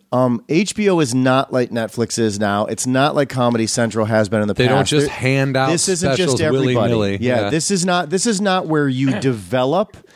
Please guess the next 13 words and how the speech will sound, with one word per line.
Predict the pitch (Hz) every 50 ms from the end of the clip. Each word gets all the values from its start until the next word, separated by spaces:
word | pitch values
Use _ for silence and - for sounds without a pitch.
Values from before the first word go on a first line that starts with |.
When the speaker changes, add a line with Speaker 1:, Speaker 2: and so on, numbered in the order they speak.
| - - - _ _ -
Speaker 1:
as | 170 185 196 180
an | 202 196
artist. | 185 196 208 202 220 208 - - - 131 -
This | 139 170 185 - -
is | 208 185 151
where | 156 156 170 160 147
they | 131 143 131 127
put | - - - 147 139 139
a | - 120
certain | - - - - - 151 156 175 - 175 165 156 143
level | 131 127 131 127 127 131 127 123
of | 110 113
artistry | - 117 117 117 117 117 104 - - - 113 107 101 98 95 92